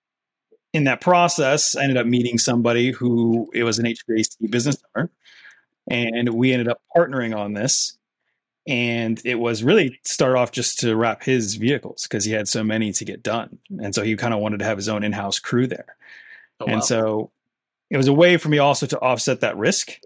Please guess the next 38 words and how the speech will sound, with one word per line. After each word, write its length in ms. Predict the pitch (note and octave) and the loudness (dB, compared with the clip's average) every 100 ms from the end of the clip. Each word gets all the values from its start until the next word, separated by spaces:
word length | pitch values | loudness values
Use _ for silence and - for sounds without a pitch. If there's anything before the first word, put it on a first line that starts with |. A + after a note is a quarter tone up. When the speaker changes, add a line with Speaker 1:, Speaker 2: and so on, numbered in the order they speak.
| _ _ - | _ _ -4
Speaker 1:
and 120 | A#2 | -2
depend 300 | A#2+ C3+ A#2 | 0 0 0
on 160 | G#2 G2+ | -2 -6
his, 760 | - C#3 C#3+ D3 - - - _ _ _ _ _ _ _ _ _ _ _ _ _ | -2 0 2 0 -2 -4 -8 _ _ _ _ _ _ _ _ _ _ _ _ _
uh, 160 | - A2 | -6 -2
business 360 | A2 C#3 C#3+ D3+ | 0 2 2 2
knowledge. 580 | C3 - - - - - _ _ - - - | 0 -2 -8 -10 -12 -16 _ _ -18 -10 -4
And 560 | B2 A#2 A2+ A2+ A2+ - - - - - - | -2 0 -2 -2 -2 -4 -10 -20 -20 -8 2
during 240 | D#3+ D#3 | 4 6
our 80 | C#3+ | 4
course 340 | D#3 C#3 B2 | 2 2 0
of 600 | - B2 A#2+ A#2 A2+ G#2 | 2 2 4 2 0 -4
doing 320 | G#2+ D3+ C#3 A#2+ | 2 4 4 2
this, 380 | A2+ A2 - | 0 0 -2
you 60 | G#2+ | -4
know, 300 | G#2 G#2 G2+ _ _ _ _ _ - - | -4 -4 -6 _ _ _ _ _ -20 -8
just 180 | B2 E3+ | -2 0
because 340 | F#3+ F3+ D3+ C#3 | 2 2 2 0
you 160 | C#3 | 0
own 360 | C3+ C3+ C3 A#2 | 2 2 2 2
one 200 | B2+ B2 | 2 2
business 240 | A#2+ A2 | 0 0
doesn't 180 | A#2+ G#2+ A2+ | -4 0 0
mean 280 | A2 G#2 - | 0 -4 -4
that 220 | A2 G#2+ | -2 -2
you 120 | G#2+ G2+ | -4 -6
can 160 | A2 | -4
run 160 | G#2 G2 | -4 -4
another 200 | F#2 F2 | -6 -10
business. 520 | - - - - - _ - - - | -12 -12 -10 -10 -10 _ -20 -16 -4
So 120 | B2 | 0
I 20 | |
learned 220 | C3+ D3+ C3 | 4 4 2
a 40 | |
ton 420 | - - D#3+ E3+ | -2 -2 0 0
from 200 | - A#2 | 0 -4
him, 360 | G2+ F2+ G2 C#3+ _ _ _ _ _ | -4 -6 -6 -6 _ _ _ _ _
but 400 | A#2+ B2+ A#2 A#2+ | 0 2 2 -2